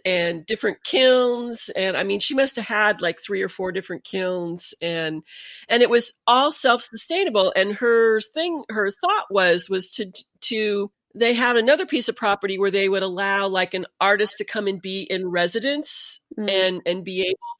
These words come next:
Speaker 1: to, to live there and focus on their art kind of thing, like a nonprofit sort of a situation.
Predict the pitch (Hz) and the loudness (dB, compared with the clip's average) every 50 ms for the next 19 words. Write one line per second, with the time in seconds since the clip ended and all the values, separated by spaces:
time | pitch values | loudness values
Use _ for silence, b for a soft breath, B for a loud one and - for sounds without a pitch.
0 | - - 214 202 190 175 - _ _ - - 214 196 196 196 190 196 185 - 196 | -6 -2 -2 0 -2 -2 -6 _ _ -8 -8 -6 -4 -2 -2 -2 -2 -2 -2 0
1 | 208 202 202 202 202 202 202 202 - - - - 175 175 175 170 175 165 - - | 0 2 2 2 2 2 2 0 -2 -4 -6 -4 -2 0 0 -2 -2 -4 -8 -12
2 | _ - 220 196 196 - 196 - - 202 180 180 175 170 170 - - 185 185 208 | _ -2 -2 -2 0 -2 -4 -2 -2 -4 -4 -2 -2 -2 -4 -2 -2 0 2 2
3 | 254 247 - _ - - 262 226 220 220 - 226 226 233 240 226 208 190 180 175 | 0 -2 -4 _ -10 -6 -4 -4 -4 -4 -2 -2 -2 -2 -2 -4 -4 -4 -4 -4
4 | - _ - b b b b b b 180 190 196 190 185 170 175 175 - - 214 | -6 _ -20 b b b b b b -6 -4 -2 -2 -2 -2 -4 -6 -4 -2 -2
5 | 196 196 - 226 233 247 240 240 - - 233 226 226 208 226 - - 233 220 - | -2 0 0 -2 -2 -2 -2 -4 -4 -2 -2 -2 -2 -4 -4 -4 -4 -6 -4 -4
6 | 233 220 208 208 226 - - 254 254 277 359 | -2 -2 -2 -2 -2 -2 -2 -4 -4 -4 -6